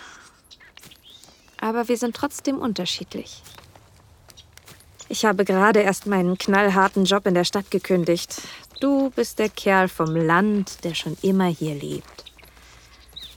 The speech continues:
<laughs> Wir würden uns bestimmt gegenseitig in den Wahnsinn treiben. Oder zumindest würde ich dich verrückt machen.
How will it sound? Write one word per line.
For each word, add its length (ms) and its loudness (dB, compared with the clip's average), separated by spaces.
<laughs> 120 -2
Wir 160 4
würden 240 4
uns 160 0
bestimmt 400 0
gegenseitig 640 0
in 80 0
den 220 0
Wahnsinn 440 -2
treiben. 480 -8
Oder 340 6
zumindest 540 2
würde 220 2
ich 320 -4
dich 260 0
verrückt 540 -4
machen. 340 -6